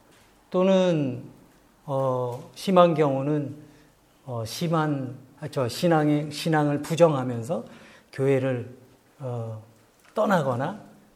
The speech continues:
아니면 교회 안에 머물러 있으면서도 굉장히, 어,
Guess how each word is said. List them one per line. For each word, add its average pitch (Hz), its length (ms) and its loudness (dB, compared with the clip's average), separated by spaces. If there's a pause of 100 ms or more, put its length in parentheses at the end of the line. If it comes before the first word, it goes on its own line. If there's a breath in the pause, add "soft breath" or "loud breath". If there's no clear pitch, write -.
(140)
아니면 139 380 -2
교회 165 240 6
안에 156 200 4
머물러 139 420 2
있으면서도 120 800 -6 (480 loud breath)
굉장히, 135 520 0 (360)
어, 117 300 -6